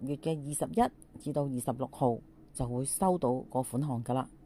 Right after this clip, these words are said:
但每個月嘅月尾截數嗰陣時呢，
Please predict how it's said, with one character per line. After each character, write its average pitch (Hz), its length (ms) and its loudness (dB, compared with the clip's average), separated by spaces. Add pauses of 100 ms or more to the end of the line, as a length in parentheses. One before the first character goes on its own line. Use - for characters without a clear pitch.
(1080)
但 196 180 2
每 196 240 4
個 220 120 4
月 180 100 0
嘅 190 120 0
月 170 160 -2
尾 139 280 0 (140)
截 185 120 -2
數 190 260 2
嗰 214 180 4
陣 196 100 -2
時 113 80 2
呢， 160 180 4